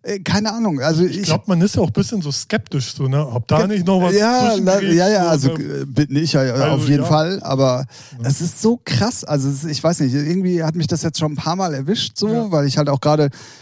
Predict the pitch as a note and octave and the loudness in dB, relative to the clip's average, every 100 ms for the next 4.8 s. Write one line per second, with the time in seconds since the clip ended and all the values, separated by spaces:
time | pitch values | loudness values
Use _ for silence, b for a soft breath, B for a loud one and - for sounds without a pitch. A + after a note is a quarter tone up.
0 | B - C#3+ C3+ C3 D3 C#3+ D3 E3+ F3 | B 0 2 2 -2 -2 0 0 0 0
1 | C#3+ C3+ - F#3+ G3 D3+ D3+ D#3+ - A3+ | -2 -6 -4 -4 -4 -8 -4 -2 0 -2
2 | G#3+ G3 F#3 D3+ C#3 D3+ D#3 E3 D#3 D3+ | 0 -2 -2 -4 -2 -2 0 0 0 -2
3 | - G3 G#3+ F#3 - E3+ D#3+ C#3 D#3 C#3+ | -4 -2 -2 -4 -6 -4 -2 -2 -2 -2
4 | C#3+ C3+ C3+ C3+ C3+ B2+ C3 | -2 -2 0 0 0 -2 -4